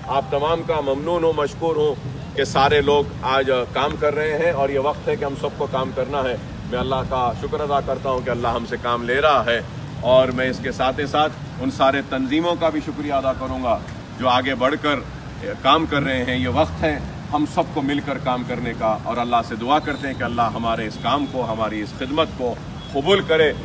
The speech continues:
और हम सबको हमारे इस, इस खिदमत का अजर दे। और अल्लाह से दुआ है कि अल्लाह इस रमज़ान के बाबरकत महीने में हम, हमारे सब के इस गुनाहों को माफ़ फरमाए और हमको जल्द अज जल्द इस बीमारी से नजात दिलाए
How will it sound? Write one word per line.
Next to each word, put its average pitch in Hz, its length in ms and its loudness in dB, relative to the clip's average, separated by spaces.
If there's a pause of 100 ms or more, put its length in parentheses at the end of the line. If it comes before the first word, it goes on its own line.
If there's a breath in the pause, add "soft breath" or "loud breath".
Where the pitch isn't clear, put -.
(240)
और 131 220 4
हम 123 220 -4
सबको 147 400 0
हमारे 123 400 0
इस, 113 120 -4 (180)
इस 113 220 -4 (260)
खिदमत 131 400 -2
का 120 80 2
अजर 151 220 6
दे। 147 180 6 (300)
और 123 100 0
अल्लाह 123 220 2
से 117 140 -4
दुआ 135 280 2
है 151 120 6
कि 151 100 2
अल्लाह 127 680 -2
इस 123 120 -2
रमज़ान 127 460 2
के 139 120 -2
बाबरकत 120 520 0
महीने 151 340 2
में 113 160 -2
हम, - 800 -4
हमारे 127 280 0
सब - 240 -4
के 131 200 -2
इस 117 140 -8 (140)
गुनाहों 131 340 2
को 123 160 -2
माफ़ 131 280 2
फरमाए 139 440 0 (260)
और 123 200 2
हमको 131 300 -2
जल्द 123 280 4
अज 120 200 2
जल्द 123 600 0
इस 131 200 0 (160)
बीमारी 123 460 0
से 135 180 -4 (460)
नजात 143 380 2
दिलाए 151 420 2